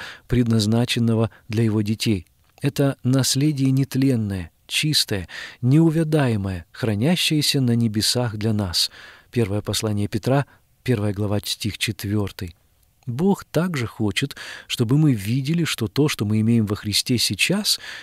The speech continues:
есть лишь предвкушение того, что ждет нас в будущем.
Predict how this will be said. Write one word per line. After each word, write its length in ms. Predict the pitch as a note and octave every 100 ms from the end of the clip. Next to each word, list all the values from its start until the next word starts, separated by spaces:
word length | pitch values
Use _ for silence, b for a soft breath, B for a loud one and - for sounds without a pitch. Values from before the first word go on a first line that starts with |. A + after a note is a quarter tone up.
| B
есть 400 | A#2 F3+ - -
лишь 300 | - D#3 D#3+
предвкушение 1040 | - E3 - - C#3+ - C#3+ G3+ F#3+ C#3+
того, 400 | - A2 G2 E3
что 200 | F3+ -
ждет 360 | B2 A2 C#3 -
нас 180 | D3 C#3
в 80 | C#3
будущем. 580 | F3 F3+ G#2+ - F#2